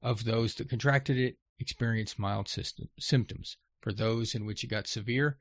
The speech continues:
it led to secondary infections. I know all of this sounds familiar to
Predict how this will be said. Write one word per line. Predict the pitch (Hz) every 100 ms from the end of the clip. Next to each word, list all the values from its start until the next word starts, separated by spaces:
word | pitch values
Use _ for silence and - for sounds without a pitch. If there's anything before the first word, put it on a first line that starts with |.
| _ -
it | 123 147
led | 110 127 123
to | - 117 107
secondary | - 113 - 104 98 101
infections. | 101 - 104 - 113 - - _ _ -
I | 98
know | 104 117
all | 113 110
of |
this | 107 -
sounds | 113 104 -
familiar | - 113 156 151
to | - 147 135